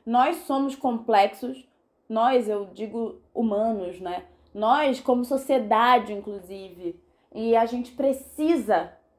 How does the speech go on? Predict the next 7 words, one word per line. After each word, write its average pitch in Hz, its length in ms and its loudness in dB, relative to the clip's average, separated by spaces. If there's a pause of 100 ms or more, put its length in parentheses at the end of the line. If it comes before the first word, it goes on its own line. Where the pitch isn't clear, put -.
(480)
dessas 214 920 0
diferenças, 202 840 -6
a 185 80 -10
gente 202 240 -14
precisa 226 800 -4
dessa 208 500 0
pluralidade, 214 1300 -2